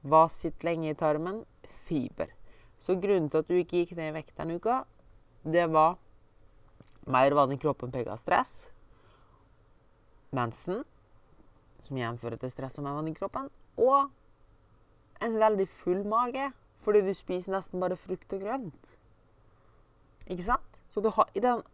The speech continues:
og kanskje i uke nummer fire da, hadde du fortsatt å veie, da hadde du plutselig fått et flush. Vekten hadde bare rast av, for det kommer et tidspunkt der vannet gir slipp,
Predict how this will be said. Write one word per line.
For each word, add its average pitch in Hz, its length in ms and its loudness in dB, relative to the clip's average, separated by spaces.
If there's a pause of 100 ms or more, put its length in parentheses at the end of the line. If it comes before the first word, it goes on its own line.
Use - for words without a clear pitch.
og 233 180 4
kanskje 269 280 0
i 240 40 -2
uke 247 100 -10
nummer 214 220 -2
fire 254 320 -2
da, 285 120 6
hadde 208 140 -2
du 214 60 -8
fortsatt 190 300 -2
å 233 40 0
veie, 262 180 4
da 196 100 0
hadde 190 140 -2
du - 60 -16
plutselig - 380 -2
fått 160 160 0
et 147 80 -10
flush. - 360 0 (260)
Vekten - 280 -4
hadde 180 180 -2
bare 170 260 0
rast 247 400 -2
av, 131 160 6 (260)
for 208 220 4 (460)
det 156 180 -4
kommer 170 260 0
et - 100 -6
tidspunkt 170 380 -4
der 160 160 4
vannet 147 400 2
gir 165 200 -6
slipp, - 340 -2